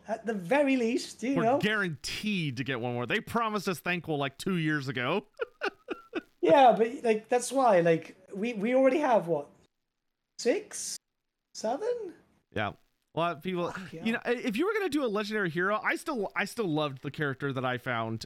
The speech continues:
Speaker 2: uh, when I was doing, I did a legendary hero, uh, series on my YouTube channel, um,
Speaker 1: Hmm.
Speaker 2: which there's a playlist if anyone wants to go watch it, where I recommended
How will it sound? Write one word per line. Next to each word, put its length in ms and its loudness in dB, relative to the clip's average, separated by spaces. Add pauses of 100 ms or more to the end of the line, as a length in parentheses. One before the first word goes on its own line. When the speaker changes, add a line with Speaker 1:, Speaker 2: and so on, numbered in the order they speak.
(160)
Speaker 2:
uh, 400 -2
when 160 -4
I 60 0
was 100 -2
doing, 300 -4
I 80 0
did 140 -2
a 40 0
legendary 460 -2
hero, 680 -2 (720)
uh, 300 -2
series 640 -2
on 120 -4
my 120 -2
YouTube 300 -4
channel, 420 -6 (460)
um, 240 -2
Speaker 1:
Hmm. 40 -2
Speaker 2:
which 160 -6
there's 180 -2
a 40 -8
playlist 420 0
if 40 -2
anyone 180 0
wants 160 -4
to 20 -20
go 80 -2
watch 240 -2
it, 80 0
where 180 -2
I 120 -2
recommended 560 -4